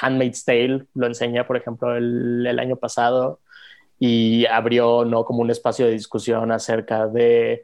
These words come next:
cómo trabajamos nuestro, nuestros cuerpos, cómo tener autonomía sobre nuestros cuerpos, sobre nuestros derechos básicos y fundamentales como seres humanos.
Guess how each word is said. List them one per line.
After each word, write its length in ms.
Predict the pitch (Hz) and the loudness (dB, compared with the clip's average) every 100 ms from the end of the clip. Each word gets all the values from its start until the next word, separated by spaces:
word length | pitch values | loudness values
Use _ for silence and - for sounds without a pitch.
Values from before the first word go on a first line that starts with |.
| - | -4
cómo 280 | 131 123 117 | 0 0 0
trabajamos 720 | 117 107 117 117 113 - - | 0 0 -2 -2 -2 -6 -6
nuestro, 640 | 117 107 117 110 110 107 110 | -6 -4 -2 0 2 0 -2
nuestros 400 | 113 - 104 - | -4 -6 -10 -2
cuerpos, 520 | 123 123 127 127 120 | 0 0 0 -2 0
cómo 360 | 123 120 117 - | -2 -2 -2 -4
tener 240 | 117 117 113 | -2 0 0
autonomía 460 | 113 117 113 113 | -2 -2 -2 -2
sobre 240 | 113 117 110 | -2 -4 -4
nuestros 360 | 107 - 110 | -8 -8 -8
cuerpos, 440 | - 131 123 131 120 | -2 -2 0 -4 -4
sobre 180 | 113 110 | -6 -4
nuestros 460 | 107 - 113 107 | -6 -4 -4 -4
derechos 540 | 120 113 117 127 113 110 | -2 -2 -2 -4 -4 -2
básicos 580 | 110 107 120 - 117 - | -4 -2 -6 -4 -4 -4
y 40 | |
fundamentales 760 | 120 113 107 110 107 117 117 - | -6 -4 -4 -4 -4 -2 -2 -4
como 280 | 117 117 | -8 -6
seres 240 | 113 120 120 | -4 -4 -4
humanos. 500 | 120 120 131 131 | -2 -2 0 -2